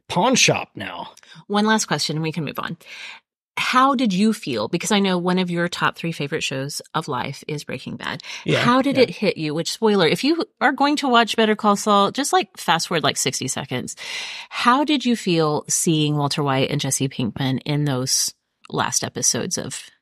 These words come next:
Speaker 2: Better Call Saul? Did it hit, were you expecting it? Did it hit you? Did it make you feel any
Speaker 1: It,
Speaker 2: kind of way?
Speaker 1: it didn't surprise me. The, the stories obviously are so deeply intertwined. There, there would be no Saul Goodman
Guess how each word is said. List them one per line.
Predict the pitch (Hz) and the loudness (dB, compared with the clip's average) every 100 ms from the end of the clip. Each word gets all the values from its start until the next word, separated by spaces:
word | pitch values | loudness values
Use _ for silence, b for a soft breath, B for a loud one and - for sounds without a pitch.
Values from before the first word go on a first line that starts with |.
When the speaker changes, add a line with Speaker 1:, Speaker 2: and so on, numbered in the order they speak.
| _ _ | _ _
Speaker 2:
Better | 131 135 | -4 0
Call | - | -2
Saul? | - 127 | 0 2
Did | 160 214 | 6 4
it | - | 4
hit, | 262 277 226 233 | 0 0 0 2
were | 269 | 4
you | 247 | 4
expecting | 220 - 311 302 285 | 2 0 -2 -2 -2
it? | 254 | 0
Did | 202 180 | 2 0
it | 180 | 0
hit | 254 240 | 2 2
you? | 233 233 | 2 2
Did | 202 | 2
it | 180 | 0
make | 196 202 | -2 -2
you | 196 | -4
feel | - 175 | -4 -2
any | 165 240 | 0 -2
Speaker 1:
It, | |
Speaker 2:
kind | 160 139 | -2 -4
of | - | -6
way? | - - | -6 -4
Speaker 1:
it | 262 | -2
didn't | 240 247 185 | 0 2 2
surprise | - 139 131 120 123 | 0 0 2 2 0
me. | 127 | -2
The, | 123 165 | 2 2
the | 147 175 | 4 0
stories | - 247 151 120 | 2 2 2 2
obviously | 117 120 113 - 123 113 | 2 2 2 2 0 0
are | |
so | - 120 | 0 0
deeply | 110 139 - 131 | 0 -4 -4 -4
intertwined. | 120 107 - 117 98 98 | -2 -4 -6 -10 -10 -12
There, | 117 147 143 | -4 -4 0
there | 151 180 | 2 6
would | 180 165 | 6 6
be | 226 | 2
no | 196 147 117 107 - - | 4 4 4 0 -10 -2
Saul | - 160 127 | 4 4 4
Goodman | 127 120 113 113 110 | 0 0 -2 -2 -2